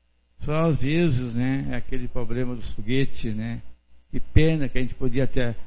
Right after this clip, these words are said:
outra coisa que a gente podia ter feito um entrosamento, né, entre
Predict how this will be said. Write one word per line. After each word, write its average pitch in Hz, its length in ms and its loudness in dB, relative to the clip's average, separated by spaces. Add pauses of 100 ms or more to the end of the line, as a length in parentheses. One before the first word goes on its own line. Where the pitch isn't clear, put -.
(160)
outra 143 340 6
coisa 147 260 6
que - 80 6
a - 20 6
gente 127 100 2
podia 131 260 4
ter 139 320 2 (800)
feito 170 260 10
um 160 40 6
entrosamento, 151 960 4
né, 135 300 -2 (480)
entre 147 760 4